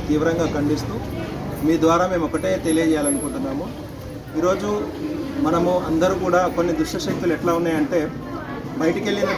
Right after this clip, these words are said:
తర్వాత వీళ్ళు, వీళ్ళు గౌడ్స్,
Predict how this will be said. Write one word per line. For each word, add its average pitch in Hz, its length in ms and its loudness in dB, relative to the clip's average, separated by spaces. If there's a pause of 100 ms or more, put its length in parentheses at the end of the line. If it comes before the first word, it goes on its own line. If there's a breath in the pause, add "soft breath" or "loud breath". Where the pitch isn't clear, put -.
తర్వాత 175 360 4 (220)
వీళ్ళు, 165 240 4 (1600)
వీళ్ళు 175 260 6 (440)
గౌడ్స్, 165 320 4